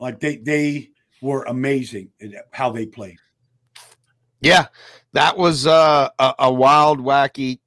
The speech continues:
Speaker 2: crazy divisional game. Um, couple games we wanna highlight this weekend before we get on out of there. Let's start with a divisional matchup.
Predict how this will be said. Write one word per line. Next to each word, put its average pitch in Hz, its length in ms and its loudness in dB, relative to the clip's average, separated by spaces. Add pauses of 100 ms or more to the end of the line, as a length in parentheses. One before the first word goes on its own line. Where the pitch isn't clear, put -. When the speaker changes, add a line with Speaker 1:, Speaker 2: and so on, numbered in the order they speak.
Speaker 2:
crazy 135 480 -6
divisional 120 640 -8
game. 131 480 -8 (400)
Um, 117 500 -2 (560)
couple 196 280 -4
games 170 320 -2
we 165 100 -2
wanna 151 280 -2
highlight 147 520 0
this 143 320 -8
weekend 147 440 -6
before 135 260 -8
we 131 80 -6
get 127 220 -8
on 120 160 -4
out 175 180 2
of 165 100 -4
there. 143 160 -4
Let's 143 200 -6
start 185 340 0
with 156 100 -6
a 139 60 -2
divisional 123 440 -8
matchup. 120 500 -6